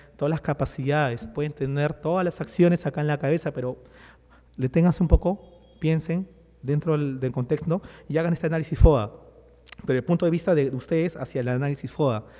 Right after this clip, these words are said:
no el punto de vista del análisis foda hacia el externo, porque saben que hacia lo externo no están ustedes ahí. O ustedes tienen la posibilidad de com-, de competir con un país y decirle, "Oye, país, sácame los aranceles", para obtenerlo como oportunidad.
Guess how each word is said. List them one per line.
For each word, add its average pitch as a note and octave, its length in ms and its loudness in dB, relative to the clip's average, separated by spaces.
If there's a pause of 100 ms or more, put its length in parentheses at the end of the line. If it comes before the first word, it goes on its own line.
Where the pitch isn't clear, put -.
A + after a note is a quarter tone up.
(220)
no F#3+ 80 4
el A3+ 100 4
punto A3 200 2
de E3 40 2
vista - 200 0
del D3+ 220 2
análisis D3+ 380 0
foda F3 320 2
hacia C3 240 -2
el A#2 60 2
externo, A#2+ 520 2 (400)
porque C3 220 -2
saben D3+ 280 0
que C#3+ 280 2
hacia C#3 180 -2
lo C3 60 0
externo F3 420 4
no E3+ 80 2
están E3+ 200 2
ustedes E3 280 0
ahí. D3+ 320 0 (800)
O B2+ 80 0
ustedes D#3 320 2
tienen D#3+ 220 0
la D3+ 140 -2
posibilidad C#3 420 -2
de C3+ 120 2
com-, B2+ 260 -4
de A#2 120 0
competir A#2+ 400 -6
con C#3 140 -8
un C#3+ 60 -8
país C3 340 -4
y - 20 -4
decirle, B2+ 420 -4
"Oye, C#3+ 200 0
país, C3+ 420 -2 (220)
sácame C#3 360 -2
los C3 180 0
aranceles", A2+ 540 -4 (380)
para A2+ 220 -4
obtenerlo B2 440 -2
como B2 180 -6
oportunidad. A2+ 500 -4